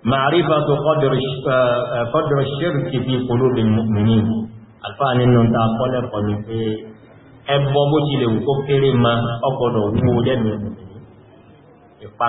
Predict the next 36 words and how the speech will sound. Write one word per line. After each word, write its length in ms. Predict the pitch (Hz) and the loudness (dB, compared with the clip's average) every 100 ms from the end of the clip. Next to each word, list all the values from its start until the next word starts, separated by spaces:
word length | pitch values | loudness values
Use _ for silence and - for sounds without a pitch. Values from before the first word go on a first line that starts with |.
| 113 110 | -2 -4
ìpa 280 | 110 123 | -6 -4
nǹkan 280 | 110 107 117 | -2 -2 -4
pọ̀ 160 | 110 101 | -4 -4
mọ́ 160 | 107 120 | -2 0
Ọlọ́run. 300 | 123 120 101 - - - - - - _ _ _ _ - - | 0 0 -2 -4 -10 -18 -20 -20 -20 _ _ _ _ -20 -20
Ó 100 | - 101 | -18 -8
gbọ́dọ̀ 300 | 117 110 98 | -4 -2 -2
lẹ̀, 220 | 101 101 | -2 -4
ó 140 | - - | -6 -10
gbọ́dọ̀ 280 | - 104 98 | -8 -6 -6
fẹ́lẹ́ 340 | - 123 127 123 | -6 -4 -2 -2
lójú 200 | 120 120 | -2 -2
mi. 200 | 110 107 | -2 -2
Àṣeyìn 480 | 117 101 139 151 139 135 | -4 -2 0 2 2 4
náà 160 | 147 123 | 2 2
ni, 140 | 117 113 | 0 0
à, 120 | - 101 - - | -4 -6 -12 -20
ọ̀rọ̀ 220 | - 101 113 | -10 -4 -4
ẹbọ 180 | 117 120 | -2 -4
kọjá 320 | 113 110 117 | -4 -2 -2
bẹ́ẹ̀ 240 | 113 123 113 | 0 2 2
o. 80 | 104 107 - - - - - _ - - | 0 -4 -8 -16 -20 -20 -20 _ -20 -8
Ntọ́lọ 340 | 107 123 127 120 | -4 0 0 2
ní, 160 | 123 | 2
"إن 180 | 123 120 | 0 0
الله 360 | 113 110 123 113 110 | 0 0 0 0 0
لا 180 | 113 123 | 2 2
يغفر 560 | 123 127 117 107 131 135 147 156 147 - - | 2 0 -2 -2 0 2 2 2 -2 -4 -10
أن 140 | 117 104 101 | -6 -4 -4
يشرك 600 | 120 110 - 110 - - 95 | -4 -6 -6 -6 -6 -8 -14
به." 220 | 98 90 104 - - - - - - - | -14 -20 -20 -20 -20 -20 -20 -20 -20 -20
Èyí 180 | 98 110 | -8 -6
fi 160 | - 110 | -2 -2
ọ̀rọ̀ 240 | 101 95 - | -2 -4 -6
kékeré 460 | 113 110 104 107 | -6 -4 -4 0
o 120 | 110 | 0